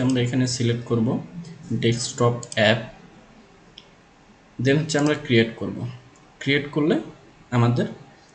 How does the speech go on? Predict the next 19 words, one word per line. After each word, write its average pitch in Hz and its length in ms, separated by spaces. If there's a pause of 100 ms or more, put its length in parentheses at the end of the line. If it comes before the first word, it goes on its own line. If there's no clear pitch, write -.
(120)
credential 139 460 (100)
create 120 240
হয়ে 120 160
যাবে। 113 140 (280)
এটাকে 117 220 (100)
আমরা 110 180 (1700)
download 117 380
করে 113 200
রেখে 107 220
দেব, 107 100 (1000)
কারণ 113 260
এটা 110 200
আমাদের 107 240 (760)
প্রয়োজন 113 420
হবে। 113 180 (600)
আমরা 117 240
download 104 380
করলাম, 113 260 (2250)
আমরা 156 140